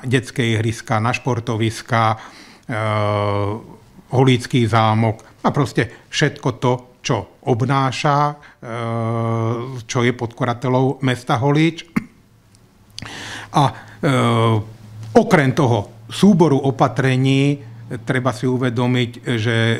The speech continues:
sú tu aj opatrenia či už vlády, alebo centrálneho krízového štábu, e, ktorými sa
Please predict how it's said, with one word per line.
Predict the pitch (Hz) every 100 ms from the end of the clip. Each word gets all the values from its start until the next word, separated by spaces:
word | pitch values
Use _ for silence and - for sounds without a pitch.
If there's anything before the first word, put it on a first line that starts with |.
| -
sú | - 139 120
tu | 143 -
aj | 113 107 107
opatrenia | 123 123 - 123 127 117 104 95 - _ _ -
či | - 127
už | 104 - - _ _
vlády, | - 110 123 131 135 143 143 - -
alebo | 135 120 120 113 117
centrálneho | - 127 123 120 120 120 113
krízového | 117 120 113 113 113 107
štábu, | - 113 117 120 127
e, | 123 - - - 135 104
ktorými | - 120 117 110 113
sa | - 110 98 -